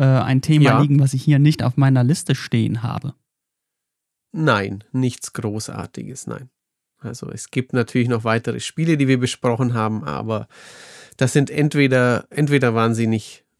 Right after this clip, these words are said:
Speaker 2: so dolle oder sie sind nicht so bekannt oder der, die das Tester ist nicht anwesend. Insofern, ich glaube, wir haben die die großen, ähm, und spannenden Projekte jetzt alle angesprochen gehabt.
Speaker 1: Schön.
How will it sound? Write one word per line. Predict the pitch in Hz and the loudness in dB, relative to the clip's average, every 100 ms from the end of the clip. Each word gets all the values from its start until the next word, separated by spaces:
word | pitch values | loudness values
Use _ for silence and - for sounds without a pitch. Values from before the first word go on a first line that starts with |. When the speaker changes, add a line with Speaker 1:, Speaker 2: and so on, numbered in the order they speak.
| - | -14
Speaker 2:
so | - | -12
dolle | 117 156 196 190 185 - | -2 2 4 4 0 -2
oder | 143 131 123 | -2 2 2
sie | 110 120 | 0 -2
sind | 120 110 | -2 -2
nicht | 110 | -4
so | - 117 | -6 -8
bekannt | 113 - 180 185 - | -6 0 2 2 -4
oder | - 131 123 | -4 0 0
der, | 120 120 110 | -2 -4 -4
die | 117 117 | -4 -6
das | 110 107 - | -4 -6 -6
Tester | - 170 - 156 143 | -4 -4 -2 -2 -2
ist | 143 - | -6 -6
nicht | 131 - | -6 -4
anwesend. | 117 123 120 113 120 | -4 -2 -2 -4 -6
Insofern, | 110 113 110 117 | -6 -8 -8 -8
ich | 110 - | -8 -6
glaube, | 110 107 110 | -4 -2 -2
wir | 110 104 | -4 -8
haben | - 113 107 113 - | -8 -8 -10 -12 -12
die | 123 - - - - - _ _ _ _ | -12 -12 -16 -20 -20 -20 _ _ _ _
die | 131 | -8
großen, | - 131 147 - 139 127 120 - | -2 2 2 0 -2 0 -2 -4
ähm, | 113 110 | -4 -4
und | 110 117 - | -6 -10 -12
spannenden | - 107 110 113 110 | -8 -4 -2 -4 -8
Projekte | - 131 120 - - | -10 -8 -8 -10 -12
jetzt | - | -10
alle | - 87 | -10 -10
angesprochen | - - - - - 117 139 | -10 -12 -14 -14 -12 -12 -12
gehabt. | - - - _ _ _ _ - | -16 -18 -20 _ _ _ _ -18
Speaker 1:
Schön. | - - 202 285 135 110 | -12 -2 0 2 2 -2